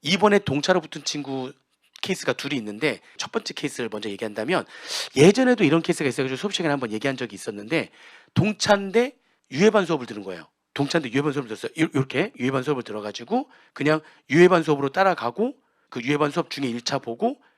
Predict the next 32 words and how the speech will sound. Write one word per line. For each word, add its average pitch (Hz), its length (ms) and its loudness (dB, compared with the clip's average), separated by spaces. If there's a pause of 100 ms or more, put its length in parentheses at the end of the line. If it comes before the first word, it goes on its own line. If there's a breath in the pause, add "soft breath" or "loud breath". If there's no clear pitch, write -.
(140)
그다음에 156 500 0 (320 soft breath)
유해반 208 260 8
수업을 190 180 2
쭉 - 140 -10
따라갔으니까 185 420 0
동차 165 260 -4
준비가 151 280 -4
좀 127 100 -8
미리미리 131 300 -4
좀 131 140 -6
돼 107 80 -8
있었잖아요. 113 540 -10 (360 soft breath)
그래가지고 151 560 2 (260 soft breath)
동차가 151 340 0
된 127 280 -4 (560)
친구가 185 260 0
있어요. 117 180 -4
이번-, 117 180 -8
이번에도 143 360 2
있어요. 117 400 -6 (240 loud breath)
그 190 160 6
요 170 120 4
동차한 160 320 0
사람, 151 180 2
요 113 80 -6
사람, 123 300 -6
요 131 80 -6
사람은 160 420 -2 (600 soft breath)
그냥 180 320 2
동차반 170 400 0
수업을 151 200 0
듣고 - 400 -8